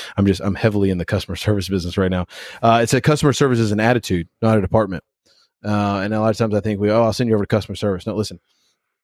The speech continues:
uh, if you work at a company, you're in customer service, uh, and, and somebody is your customer. Uh, it's not, it's an attitude, not a department. The other thing that I love that he said is, "Culture eats strategy for breakfast,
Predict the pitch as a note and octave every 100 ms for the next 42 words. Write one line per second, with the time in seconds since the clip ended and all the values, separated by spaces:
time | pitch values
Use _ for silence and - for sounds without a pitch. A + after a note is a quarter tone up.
0 | - G2+ - - A2 B2 F3 D3 A2 C3+
1 | C3 A#2 C3 A2+ A#2 - F#2+ G2+ F2 -
2 | - G#2+ G2+ G2 G2 F#2+ F#2 F2+ - G#2
3 | G2 G2 F#2+ F#2 - G2 F#2+ A#2 B2 B2
4 | G#2 G#2+ F#2+ G2+ G2 - E2+ D2+ _ -
5 | - _ F#2+ F#2+ F#2+ F#2+ - G#2+ G2 F#2+
6 | G#2+ G2+ - F2+ F#2 - G2 F#2 _ G2
7 | A#2+ A#2 G#2 A2+ G#2 G2 F#2+ G2 G2 F#2+
8 | F#2 G2 F#2 E2+ - C3 - A#2+ - G#2+
9 | - - G2+ G2+ F#2+ F#2+ - F2+ F#2 E2+
10 | _ C2+ -